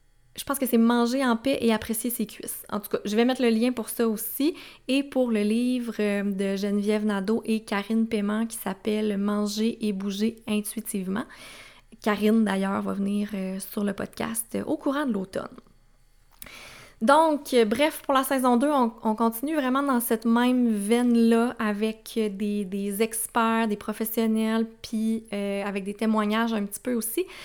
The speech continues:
J'ai moins de témoignages, euh, un peu prévus jusqu'à maintenant, là. Je vais essayer d'en avoir parce que je trouve que ça apporte vraiment, euh, une, une valeur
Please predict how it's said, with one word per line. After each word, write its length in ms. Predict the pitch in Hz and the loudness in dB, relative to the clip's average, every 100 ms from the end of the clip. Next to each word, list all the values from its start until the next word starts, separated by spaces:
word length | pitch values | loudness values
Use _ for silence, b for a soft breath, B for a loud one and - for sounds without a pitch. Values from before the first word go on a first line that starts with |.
| B | B
J'ai 160 | - 220 | 0 2
moins 140 | 262 | 2
de 40 | 415 | 2
témoignages, 760 | 262 226 214 220 247 247 214 | 2 2 2 0 0 -2 -2
euh, 120 | 214 - | -2 0
un 140 | 202 | -2
peu 140 | 202 262 | -2 -6
prévus 420 | - 214 220 247 | -4 -2 0 -2
jusqu'à 380 | 233 233 240 233 | -2 -4 -2 0
maintenant, 460 | 214 214 208 233 | 0 -2 -2 -2
là. 100 | 254 | -2
Je 80 | 220 | -4
vais 80 | 202 | -6
essayer 180 | 202 269 | -4 -2
d'en 160 | 240 | -2
avoir 300 | 202 196 233 | 0 0 -2
parce 180 | 233 - | -4 -6
que 100 | - | -8
je 480 | - - - - - | -8 -16 -20 -20 -10
trouve 140 | 254 | -6
que 120 | 247 | -4
ça 120 | 226 208 | -2 0
apporte 340 | 202 208 202 | 0 0 -2
vraiment, 520 | 202 196 202 226 233 214 | -2 -2 -2 -2 -2 -2
euh, 400 | 190 190 190 202 226 - _ _ _ _ - | -4 -6 -8 -10 -14 -18 _ _ _ _ -10
une, 160 | 214 208 | -6 -4
une 180 | 208 202 | -2 -2
valeur 760 | 190 208 208 220 220 220 226 | 0 0 2 2 2 2 0